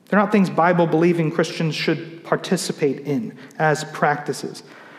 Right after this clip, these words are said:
Maybe that's obvious to us, but I, I think it's obvious because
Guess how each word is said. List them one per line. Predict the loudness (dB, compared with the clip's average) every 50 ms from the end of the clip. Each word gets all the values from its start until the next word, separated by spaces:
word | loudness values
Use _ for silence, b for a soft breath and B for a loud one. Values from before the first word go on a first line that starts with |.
| B B B B B B B B B B B B B B B B B B B B
Maybe | -2 0 2 4
that's | 2 4 4 4
obvious | 2 2 2 2 0 -2 -2 -2
to | -4 -4
us, | -4 -4 -2
but | 0 2 2
I, | 2 2 0 -2
I |
think | 2 2 2 2 4
it's | 2 2
obvious | 2 2 4 4 4 2 2 2
because | 0 -2 -2 0 0 2 2 2 2 0 -4 -6 -8 -8 -10